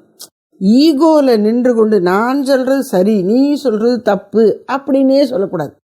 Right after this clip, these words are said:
அந்த விஷயத்தை சொல்ற மாதிரி, "இந்த விஷயம் இப்படி இல்ல, இப்படித்தான் நடந்திருக்கு"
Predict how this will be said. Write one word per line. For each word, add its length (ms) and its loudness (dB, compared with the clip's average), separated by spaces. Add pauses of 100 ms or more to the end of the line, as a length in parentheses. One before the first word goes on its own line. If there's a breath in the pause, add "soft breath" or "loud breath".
(120)
அந்த 180 0
விஷயத்தை 680 0
சொல்ற 280 -2
மாதிரி, 200 -4 (280)
"இந்த 340 0
விஷயம் 380 2
இப்படி 280 0
இல்ல, 260 2
இப்படித்தான் 480 -2
நடந்திருக்கு" 480 -2